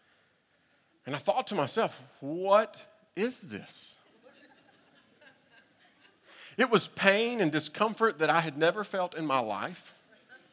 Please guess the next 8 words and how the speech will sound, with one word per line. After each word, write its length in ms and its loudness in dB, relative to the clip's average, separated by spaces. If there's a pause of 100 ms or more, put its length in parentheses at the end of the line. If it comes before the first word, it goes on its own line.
(1040)
I 120 12
was 140 4
seeing, 540 0
like, 240 2 (320)
blotches. 880 -2 (1700)
I 120 8
couldn't 380 4
breathe. 540 2